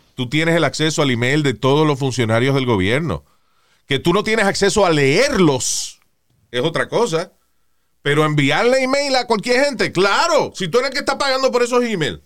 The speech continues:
Go on contacts en, en, eh, ¿cómo es?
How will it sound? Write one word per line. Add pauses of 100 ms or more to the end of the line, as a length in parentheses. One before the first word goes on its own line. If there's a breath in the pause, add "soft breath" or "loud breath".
(1200)
Go
on
contacts
en,
en, (320)
eh,
¿cómo
es?